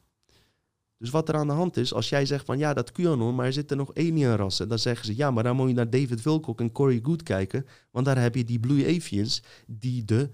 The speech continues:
eh, draconiërs al bestreden hebben. En eigenlijk willen de, de draconiërs al uit, eh, wat zeiden ze nou? Uit onze melkwegstelsel willen ze wegvliegen, maar, eh, dat, dat laten we niet toe. Nou, geloof mij, maar ze zijn niet verslagen. Ze,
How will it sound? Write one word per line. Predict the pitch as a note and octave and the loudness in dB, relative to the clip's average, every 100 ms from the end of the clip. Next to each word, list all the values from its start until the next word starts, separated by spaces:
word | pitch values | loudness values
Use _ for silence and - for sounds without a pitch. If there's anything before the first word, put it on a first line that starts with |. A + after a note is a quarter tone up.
| - _ _ | -14 _ _
eh, | A#2 A#2 A#2 | -2 0 2
draconiërs | A2+ - D3+ F#3+ A3 G#3 D#3+ B2+ - - | 0 -2 -2 0 0 0 -2 -2 -4 -2
al | A#2 - A2 | -4 -4 -2
bestreden | A#2+ - D3 D3 C#3+ B2+ | 0 0 2 2 2 2
hebben. | A2+ A2+ G2+ G2 _ _ _ | 2 2 0 -8 _ _ _
En | - A#2+ A#2+ A#2+ | -2 2 2 0
eigenlijk | A#2 D3 D#3 D3 - | 0 -2 0 -4 -2
willen | D#3+ D3 | 0 2
de, | B2+ | 0
de | A2+ | -2
draconiërs | G#2+ B2 A#2 F3 F#3+ D#3+ B2 - - | -4 -4 0 0 2 2 0 -2 -6
al | - A2 - | -4 -4 -4
uit, | G2+ G#2 G2+ - G2+ | -2 -2 -2 -4 -2
eh, | G2 | -2
wat | G#2 - | -2 -4
zeiden | C#3 C#3 | -4 -6
ze | B2+ | -4
nou? | C3 C#3 C#3 - _ _ _ _ | -2 -2 -4 -8 _ _ _ _
Uit | A#2 A#2+ A#2 | 0 0 2
onze | C#3+ B2 | 0 2
melkwegstelsel | D3+ F3+ F3 E3+ - - E3+ E3 D#3+ E3 C#3+ | 2 0 0 -2 0 -2 0 0 -2 -2 0
willen | D3+ C#3+ | 0 0
ze | C3+ | 0
wegvliegen, | D3+ D3+ - D#3 D3 C3 | 0 -2 -4 -6 -4 -2
maar, | B2+ B2 | 0 0
eh, | B2 A#2 | 0 0
dat, | B2 A2 | 0 -2
dat | A2+ | -2
laten | A#2+ A2+ G#2+ | 0 0 0
we | |
niet | G#2 G2+ | -2 -2
toe. | - G2 - _ _ _ | -4 -8 -8 _ _ _
Nou, | F2+ F#2+ | -6 0
geloof | A2 A2+ A#2 | 4 4 2
mij, | A#2+ | 0
maar | A#2 A2+ | 0 0
ze | A2 | -2
zijn | A2 A2+ | 0 0
niet | A2+ | -2
verslagen. | A2+ - C3 C3 B2 | -4 -4 -4 -4 -4
Ze, | A#2 A2+ | -6 -8